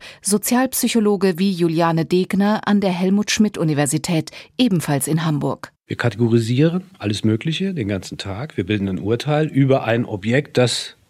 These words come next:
Speaker 2: vier Füße hat und eine Sitzfläche und kategorisieren das als Stuhl. Das Gleiche machen wir mit Menschen. Und zwar auf der Grundlage von Merkmalen, die wir schnell erkennen können.
Speaker 1: Frauen können nicht einparken. Professoren sind verschusselt.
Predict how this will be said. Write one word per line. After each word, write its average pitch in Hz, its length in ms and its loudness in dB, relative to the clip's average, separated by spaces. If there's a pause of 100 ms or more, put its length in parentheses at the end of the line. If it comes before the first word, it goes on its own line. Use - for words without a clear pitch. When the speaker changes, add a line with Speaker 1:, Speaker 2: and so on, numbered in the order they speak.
(120)
Speaker 2:
vier 170 360 2
Füße 156 400 0
hat 143 300 0
und 107 160 -4
eine 120 180 2
Sitzfläche 165 720 -2
und 117 200 -6
kategorisieren 113 600 -6
das 101 160 -8
als 98 260 -8
Stuhl. 104 500 -2
Das 92 140 -16
Gleiche 170 300 2
machen 175 280 0
wir 139 100 -2
mit 110 220 -4
Menschen. 98 520 -6 (760)
Und 117 140 -6
zwar 151 160 2
auf 175 80 0
der 123 120 0
Grundlage 170 500 0
von 110 180 -2
Merkmalen, 139 460 0
die 131 100 -4
wir 110 140 -4
schnell 120 280 -2
erkennen 127 500 -4
können. - 280 -12 (340)
Speaker 1:
Frauen 208 560 0
können 247 300 2
nicht 240 260 0
einparken. 151 760 0 (260)
Professoren 190 840 0 (240)
sind 208 300 2
verschusselt. - 680 -4